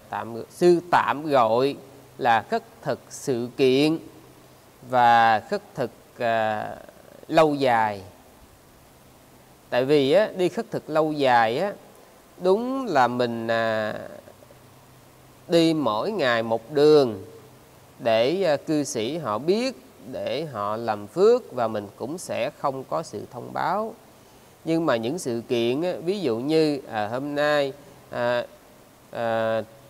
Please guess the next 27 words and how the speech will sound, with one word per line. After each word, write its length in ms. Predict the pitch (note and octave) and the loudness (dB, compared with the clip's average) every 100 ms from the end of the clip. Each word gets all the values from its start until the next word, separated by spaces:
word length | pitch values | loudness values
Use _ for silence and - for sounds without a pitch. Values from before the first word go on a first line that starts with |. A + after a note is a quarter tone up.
| - - | -20 -4
sư 280 | D#3+ D3+ D3 | -2 0 0
tổ 160 | A#2 A#2 - | -2 -2 -2
chức 140 | G#3+ - - | -4 -6 -6
khóa 300 | E3+ D#3+ F3+ | 0 2 0
xuất 220 | F3+ G3 | -2 -10
gia 220 | D#3 C#3+ C#3 | -2 0 0
gieo 260 | C#3+ C#3+ | 0 -2
duyên, 520 | C#3 D3+ D#3 D#3 D3 B2+ - - - - - | 0 0 2 2 0 -4 -14 -20 -20 -20 -16
à, 440 | F#2 A2 A2 G#2+ G#2+ | -8 -4 -2 -4 -6
đặt 140 | A2 - | -8 -4
bát 260 | D3+ F3 - | 0 0 -2
khất 180 | G3 - | -8 -8
thực 200 | A#2 - | -10 -6
vào 100 | G#2 | -6
mỗi 260 | G#2 A2+ | -6 -8
sáng. 420 | - F3 F#3 A#3 B3+ - | -2 2 2 0 -8 -12
À, 100 | A2 - - | -12 -12 -2
tại 340 | B2+ G2 G#2 A#2+ | 0 0 -2 -6
sao 480 | - E3 D3 D3 C#3+ | -6 2 4 4 2
như 440 | C#3 C#3+ D3 C3+ | -4 -4 -2 -4
vậy? 520 | A2+ A2+ G#2 A2 B2 - - - - - - _ | 0 0 2 -2 -6 -8 -20 -20 -20 -20 -20 _
Là 360 | B2+ A#2+ A2+ A2 | -2 2 4 2
bởi 360 | A#2 G#2+ C3 | 0 0 0
vì 420 | E3 C#3+ B2+ A2+ | 0 2 2 0
nhiều 320 | G#2 A2 A2 G#2+ | -4 -6 -6 -4
nguyên 320 | C#3 D3+ D3+ | -4 -4 2
nhân. 280 | D#3+ D#3 | 2 2